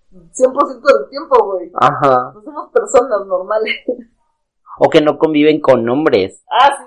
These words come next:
Speaker 1: también creen que como somos feministas, odiamos a todos los hombres.
Speaker 2: Ojo aquí, no co-, o-, ojo aquí, no conviven contigo, conviven con otros hombres.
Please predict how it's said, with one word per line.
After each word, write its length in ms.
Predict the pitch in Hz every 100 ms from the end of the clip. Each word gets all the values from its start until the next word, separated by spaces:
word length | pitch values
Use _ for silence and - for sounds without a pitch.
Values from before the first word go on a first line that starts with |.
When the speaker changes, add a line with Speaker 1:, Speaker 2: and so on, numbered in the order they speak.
| -
Speaker 1:
también 280 | 247 240 240
creen 200 | 247 247
que 300 | 240 - _ _ _ -
como 200 | 202 208
somos 240 | 262 285
feministas, 540 | 233 202 208 - 247 320
odiamos 300 | 226 220 226
a 80 | - _
todos 140 | - -
los 300 | - - _
hombres. 340 | _ _ - -
Speaker 2:
Ojo 220 | 165 160
aquí, 320 | 208 - 175 175
no 180 | 170
co-, 140 | 170 185
o-, 440 | 135 143 139 143 -
ojo 360 | 95 143 165
aquí, 260 | 190 165 165
no 200 | 139 139
conviven 420 | 196 170 160 175
contigo, 600 | 151 113 107 180 165 113
conviven 520 | 120 120 123 147 175
con 180 | 180 131
otros 360 | 110 104 104 175
hombres. 360 | 185 139 98